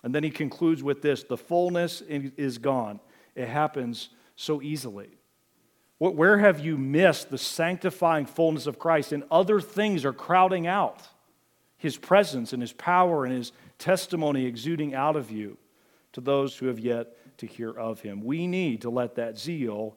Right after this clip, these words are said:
sanctify us. Jesus cares about what's in your heart. He cares about what's in your life. He cares about what's in your home. He wants to be central. He wants to be at the core of everything and everything that,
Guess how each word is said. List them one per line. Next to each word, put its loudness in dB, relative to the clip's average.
sanctify -6
us. -12
Jesus -2
cares 2
about 0
what's -2
in -2
your -8
heart. 2
He -12
cares -2
about 0
what's 0
in -4
your -6
life. 2
He -8
cares -2
about 0
what's 2
in -4
your -4
home. 2
He -4
wants 2
to -6
be -2
central. -4
He -6
wants 0
to -8
be 0
at -2
the -8
core 0
of 0
everything -2
and -4
everything -4
that, -10